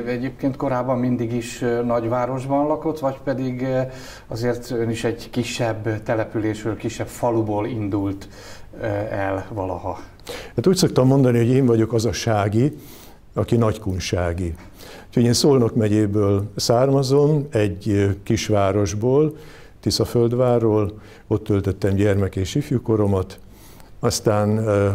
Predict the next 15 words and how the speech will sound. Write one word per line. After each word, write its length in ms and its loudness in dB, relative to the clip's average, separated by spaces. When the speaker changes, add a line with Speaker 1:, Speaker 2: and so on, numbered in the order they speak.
Speaker 2:
a 80 -2
tanulmányaimat 960 2
már 220 0
Debrecenben 680 2
végeztem, 680 2
majd 200 2
pedig 600 0
Békés 500 0
megyei 400 0
évek 280 0
következtek. 1040 -6
És 140 2
Békés 320 4
megyében 480 4
voltam, 600 0